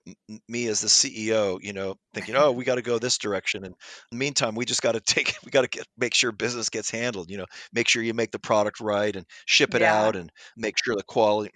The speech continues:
Speaker 1: all those things. So team is really important. And, and also, if you're younger, if you're interested in starting up a company today, I'd say go work for somebody in the industry,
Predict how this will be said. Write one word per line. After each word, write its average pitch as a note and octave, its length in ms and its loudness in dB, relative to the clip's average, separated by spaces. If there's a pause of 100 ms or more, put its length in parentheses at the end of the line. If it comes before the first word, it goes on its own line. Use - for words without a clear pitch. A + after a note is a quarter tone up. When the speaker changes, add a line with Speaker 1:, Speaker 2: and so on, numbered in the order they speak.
(120)
Speaker 1:
all A2+ 160 4
those G#2+ 240 -2
things. F#2+ 300 -4
So A2 240 -2 (280)
team D3 320 0
is C3 140 -4
really B2 160 0
important. B2+ 460 -2 (280)
And, D#3+ 120 4 (160)
and D#3 100 0
also, F#3 240 2 (180)
if D3 200 -4
you're A3 120 -2
younger, E3+ 520 0 (680)
if - 160 -6
you're F3+ 120 2
interested E3+ 280 -4
in D3 40 -12
starting D3+ 280 0
up D3 80 -2
a D3 60 -10
company E3+ 480 -4 (520)
today, D#3 260 2 (220)
I'd D3+ 180 2
say D#3 240 0 (340)
go F3+ 140 2
work D#3+ 400 0
for D3+ 160 -6
somebody C#3+ 520 -2
in C3+ 120 -6
the A2+ 180 -8
industry, C3 680 -4